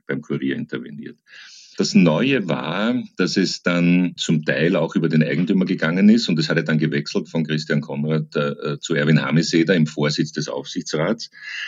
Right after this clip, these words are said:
Aber eben diese Frau Spiegelfeld, die ich ja kannte, immer wieder auf mich zukam und gesagt, „Du, das, das muss besser werden mit dem Kurz und ihr müsst netter schreiben und ihr müsst euer Verhältnis verbessern“ und sie will was dazu beitragen.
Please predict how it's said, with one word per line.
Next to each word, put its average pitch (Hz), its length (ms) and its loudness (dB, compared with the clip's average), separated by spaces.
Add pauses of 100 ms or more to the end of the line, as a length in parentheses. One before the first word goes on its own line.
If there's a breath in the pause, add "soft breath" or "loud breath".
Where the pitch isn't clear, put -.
(120 loud breath)
Aber 90 220 2
eben 92 240 4
diese 90 260 2
Frau 78 140 0
Spiegelfeld, 90 680 -2
die 82 60 2
ich 76 160 0
ja 73 100 0
kannte, 78 580 -2 (220 soft breath)
immer 85 180 4
wieder 90 140 4
auf 82 100 0
mich 82 160 0
zukam 85 460 -2
und 82 60 2
gesagt, 78 280 -4
„Du, 76 300 -6 (640 loud breath)
das, - 160 -8
das 82 180 -2
muss 80 220 0
besser - 320 0
werden 78 140 6
mit 78 120 4
dem 80 140 4
Kurz 80 340 0
und 78 100 2
ihr 76 40 6
müsst 78 220 2
netter 76 240 0
schreiben 76 480 0
und 80 120 2
ihr 80 60 2
müsst 80 240 0
euer 73 120 -2
Verhältnis 80 520 0
verbessern“ 80 520 0
und 82 40 2
sie 82 140 -2
will 95 140 4
was 95 160 2
dazu 85 300 0
beitragen. 76 920 -2